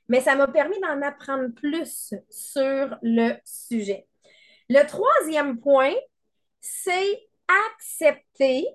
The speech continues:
et, de, et non essayer de toujours tout comprendre. Et ça, Jean-Philippe, c'est très,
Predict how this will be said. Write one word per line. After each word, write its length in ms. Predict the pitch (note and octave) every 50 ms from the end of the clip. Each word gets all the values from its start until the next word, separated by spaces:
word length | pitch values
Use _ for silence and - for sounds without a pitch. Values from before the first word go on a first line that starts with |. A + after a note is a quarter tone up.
| _ _ _ _ _ _ _ _ _ _ _ _ _ _ _ _ _ _ _ _ _ _ _ -
et, 540 | D4+ E4 E4+ F4 F4 F4+ F#4+ F#4+ F#4+ - _ _ _ _ A3 - _ _ _
de, 180 | B3 A#3 C#4 D4+ D4+ D4+
et 240 | D#4 D#4 D#4 D4+ D#4
non 100 | E4 F4+ G4 A4 A#4 B4 - -
essayer 480 | C4+ C#4 C4+ - C#4 C#4+ C#4+ F4 F#4+ D4
de 120 | C#4 B3 B3+ - -
toujours 560 | G4 F#4+ F4 C#4+ F4 F#4 F#4+ F#4+ F#4 - _ _
tout 160 | - F#4 F4+
comprendre. 800 | - D#4+ B3+ A3 G3+ - - - A3 G3+ F#3 F3+ F3 F3+ F3+ F3+ - _ _ _ _ _ _ _ _ -
Et 100 | D4+ D#4
ça, 220 | - - - A#4+ A#4+ A#4+ -
Jean-Philippe, 380 | C#4+ C4 - D4 D#4+ D#4+ - _ _
c'est 280 | - - D#4+ D#4 -
très, 180 | _ - -